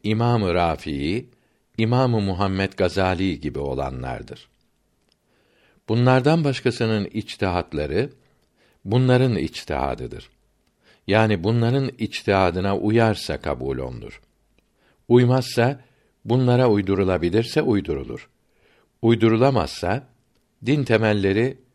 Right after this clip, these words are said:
bunların üzerine kurulmaz. Bu işi yapan,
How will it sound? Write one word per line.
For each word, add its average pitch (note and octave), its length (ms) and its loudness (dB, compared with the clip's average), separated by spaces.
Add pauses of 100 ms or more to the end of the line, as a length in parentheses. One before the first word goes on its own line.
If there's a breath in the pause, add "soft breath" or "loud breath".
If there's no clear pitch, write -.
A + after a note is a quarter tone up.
(180)
bunların A2+ 400 0
üzerine D#2+ 420 -2
kurulmaz. - 760 -10 (1700)
Bu F3+ 160 4
işi G#2 240 0
yapan, D#2+ 420 -2